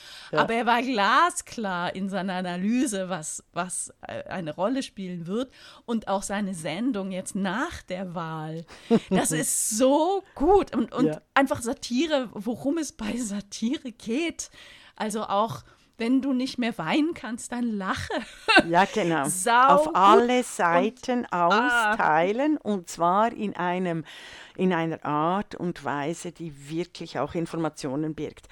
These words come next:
Speaker 1: Bill Maher
Speaker 2: Mhm.
Speaker 1: hat auch eine der besten Sendungen gemacht zu der,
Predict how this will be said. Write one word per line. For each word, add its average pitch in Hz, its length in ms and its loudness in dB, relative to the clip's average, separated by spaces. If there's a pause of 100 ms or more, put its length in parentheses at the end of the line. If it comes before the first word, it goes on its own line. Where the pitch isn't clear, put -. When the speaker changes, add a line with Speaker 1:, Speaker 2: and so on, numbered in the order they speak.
(260)
Speaker 1:
Bill 285 180 4
Maher 262 340 8
Speaker 2:
Mhm. 202 80 2
Speaker 1:
hat 202 140 -4
auch 202 180 0
eine 208 280 -2
der 214 100 -6
besten 226 540 -4
Sendungen 208 580 -2
gemacht 180 460 -4
zu 208 140 -12
der, 190 240 -4